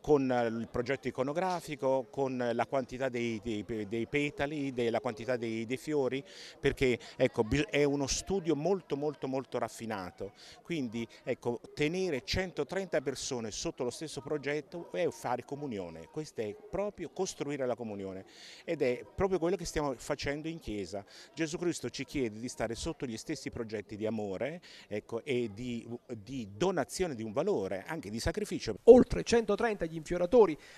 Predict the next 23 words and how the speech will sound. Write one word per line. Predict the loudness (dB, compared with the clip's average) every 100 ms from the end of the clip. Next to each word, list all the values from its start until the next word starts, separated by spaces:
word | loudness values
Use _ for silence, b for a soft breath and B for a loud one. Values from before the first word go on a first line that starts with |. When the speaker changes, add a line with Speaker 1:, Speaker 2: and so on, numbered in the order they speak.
| -2
Speaker 2:
al | 2
lavoro | 4 6 6 6
già | 4
dal | 2 0
sabato | 2 2 4 2
pomeriggio | 2 2 2 2 4 2 B B
e | 0 6
quindi | 6 6 4
la | 2
mattinata | 2 2 0 0 2
seguente | 2 0 -2 -4 -2
per | -2 0
mettere | -2 0 0
in | 4
pratica | 6 6 4 -2 4
quanto | 6 6 4
studiato | -2 -2 2 2 2
e | -4
disegnato | -2 0 2 2 4
a | 4
partire | 6 6 4 0
da | 2 4
gennaio | 4 4 0 2 0